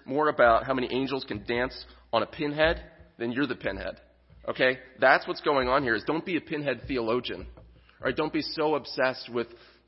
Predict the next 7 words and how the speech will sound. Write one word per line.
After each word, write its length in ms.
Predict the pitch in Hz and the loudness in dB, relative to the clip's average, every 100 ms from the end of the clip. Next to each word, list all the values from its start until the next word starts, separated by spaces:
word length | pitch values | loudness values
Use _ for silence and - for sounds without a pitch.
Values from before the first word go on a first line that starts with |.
| - | -6
philosophical 680 | 151 143 131 127 147 127 120 | -4 0 2 2 0 -6 -6
things 260 | 127 120 120 117 | -4 -4 -4 -6
that 180 | 110 | -6
either 180 | 131 123 | -4 -6
Scripture 380 | 110 - 151 131 | -6 -6 -4 -6
flatly 360 | - 139 151 160 | 0 2 2 0
contradicts 640 | - 151 - 123 147 - | -4 -4 -4 -6 -6 -8